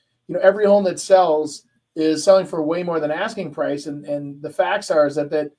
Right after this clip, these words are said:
home prices are appreciating today, but roughly six in ten homes sells for over list price. So, you know, it, um, but, you know, that's a positioning thing for a lot of us.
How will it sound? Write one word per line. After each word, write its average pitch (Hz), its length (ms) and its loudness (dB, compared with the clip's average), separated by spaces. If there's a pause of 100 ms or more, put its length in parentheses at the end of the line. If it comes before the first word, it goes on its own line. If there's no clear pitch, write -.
(260)
home 208 200 2
prices 202 380 0
are 190 140 10
appreciating 185 580 -2
today, 175 240 -4
but 170 140 -4
roughly 165 320 -4
six - 560 -4 (300)
in 170 160 -8
ten 190 280 2
homes 170 520 -4 (260)
sells 190 480 6
for 156 260 -4
over 190 400 2
list 170 320 -6
price. - 320 -6
So, 151 460 2 (440)
you 160 140 0
know, 165 280 2
it, 175 440 -4
um, 143 480 -2
but, 196 220 -4
you 220 80 -6
know, 214 100 2
that's 240 260 6
a 202 100 2
positioning 180 580 -6
thing 196 220 -4
for 190 160 2
a 185 40 2
lot 185 220 4
of 190 80 4
us. 208 360 4